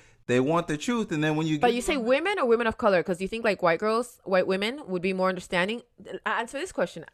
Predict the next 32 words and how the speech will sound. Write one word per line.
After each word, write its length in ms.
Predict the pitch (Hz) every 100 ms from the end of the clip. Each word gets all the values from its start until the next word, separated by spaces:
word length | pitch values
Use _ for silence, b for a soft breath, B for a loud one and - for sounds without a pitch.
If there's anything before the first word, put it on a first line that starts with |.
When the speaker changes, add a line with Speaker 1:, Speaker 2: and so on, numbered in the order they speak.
| _ _ -
Speaker 2:
Do 100 | 220
you 60 | 214
think 220 | 269 285
white 320 | 202 208 269
women 320 | 247 214 202
are 180 | 208 175
more 240 | 175 180 233
understanding 520 | 254 254 226 220 185
in 100 | 175
the 80 | 160
space 600 | - - 185 247 - - b b
of 120 | - 180
sexuality 600 | 196 - 247 233 247 254
and 100 | 254
fluidity 520 | 247 262 208 185 180
than 220 | - 165 165 _ _ _ _ _ _ _ - -
women 280 | 226 233 214
of 120 | -
color? 340 | 170 120 - _ _ _ _ _ _ _ -
And 80 | 190
I'm, 100 | 185
I'm 140 | 233 202
grouping 280 | 214 262 240
all 140 | 196
of 60 | 180
us 120 | 170
in 140 | 160
there. 180 | 143 95 - -
Not 200 | 175 190
just 180 | 247 -
black 260 | 254 277
women, 260 | 190 165